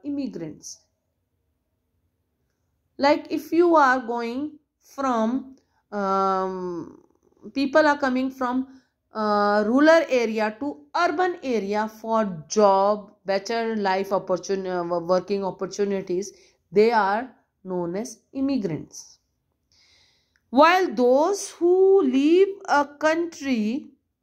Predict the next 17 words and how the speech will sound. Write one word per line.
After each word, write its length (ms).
or 200
a 180
region 440
called 360
immigrants, 880
there 180
is 160
a 80
difference 460
between 420
the 140
spelling 760
in 280
the 240
immigrant, 680
this 240
immigrant 600